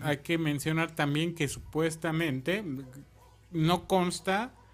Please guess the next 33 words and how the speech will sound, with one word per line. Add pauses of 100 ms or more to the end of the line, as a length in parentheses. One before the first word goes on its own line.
(520)
o
al
menos
yo
no,
no
he
leído
algún
documento
de
evidencia
sólida (680)
que
lo
diga
así, (180)
que (260)
San
Pedro
fue
ejecutado
justamente
en
lo
que
hoy
es
la
Colina
Vaticana,
es
decir,